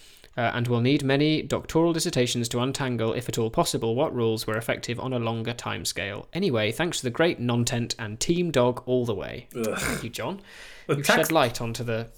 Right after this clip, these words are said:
Speaker 2: taxi
Speaker 1: Sweden
Speaker 2: nicket,
Speaker 1: situation.
Speaker 2: John. And that, yeah, 'cause that's interesting, though, that they actually, 'cause the, the certainly certain parts of the media over here make it out like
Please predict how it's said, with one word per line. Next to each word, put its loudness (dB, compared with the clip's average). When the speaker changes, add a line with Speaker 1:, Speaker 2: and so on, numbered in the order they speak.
Speaker 2:
taxi 6
Speaker 1:
Sweden 8
Speaker 2:
nicket, 6
Speaker 1:
situation. 0
Speaker 2:
John. 8
And 4
that, 6
yeah, 8
'cause 6
that's 8
interesting, 8
though, 8
that 8
they 8
actually, 4
'cause 6
the, 4
the 2
certainly 6
certain 6
parts 4
of 6
the 10
media 6
over 6
here 6
make 6
it 4
out 4
like 2